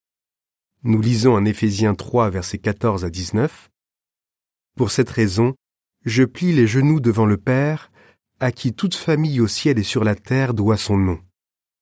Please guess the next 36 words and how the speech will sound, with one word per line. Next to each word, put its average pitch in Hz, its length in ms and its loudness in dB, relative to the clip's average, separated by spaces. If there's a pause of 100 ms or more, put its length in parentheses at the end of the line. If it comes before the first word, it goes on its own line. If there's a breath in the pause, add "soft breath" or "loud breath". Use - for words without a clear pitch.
(600)
Je 131 240 4
prie 165 360 -4
pour 127 220 -4
qu'il 113 160 -4
vous 104 260 0
accorde, 113 560 0 (360 soft breath)
par 101 160 -4
l'abondance 127 640 2
de 98 120 -2
sa 104 180 -2
gloire, 127 560 0 (480 soft breath)
de 117 160 2
devenir 143 560 2
fort 180 400 -2
quant 131 180 -2
à 120 140 0
l'homme 151 300 2
que - 120 -2
vous 110 280 0
êtes 135 280 -2
intérieurement, 117 760 0 (520 soft breath)
avec 104 300 -4
puissance 120 560 -4
grâce 113 300 -4
à 107 40 -2
son 113 200 2
esprit, - 420 -6 (640 soft breath)
et 147 100 2
pour 175 300 0
que, 135 100 0
grâce 135 440 -2
à 160 40 -2
votre 139 280 0
foi, 160 380 -2 (480 soft breath)
vous 123 120 0
fassiez 139 520 0